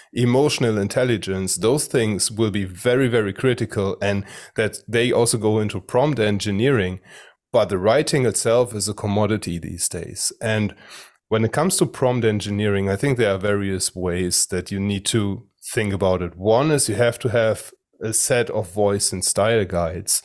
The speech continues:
And chances are you already have that in your business because you have a corporate identity. You know how you want to speak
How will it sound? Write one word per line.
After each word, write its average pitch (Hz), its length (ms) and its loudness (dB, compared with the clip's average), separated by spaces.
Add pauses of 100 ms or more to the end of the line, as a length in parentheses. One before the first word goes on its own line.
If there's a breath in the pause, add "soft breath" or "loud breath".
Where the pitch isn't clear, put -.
(340 loud breath)
And 98 140 -2
chances 139 440 0 (120)
are 101 500 4 (180)
you 110 280 0
already 104 400 2
have 110 440 0
that 101 200 0
in 104 120 -2
your 98 160 0
business 104 500 -2
because - 360 -2
you 104 60 -4
have 123 260 2
a 113 60 -4
corporate 120 460 2
identity. 110 840 -4 (380 loud breath)
You 104 200 -2
know 110 960 2
how 127 400 2
you 127 160 -2
want 113 340 -2
to 117 120 -4
speak 113 680 -2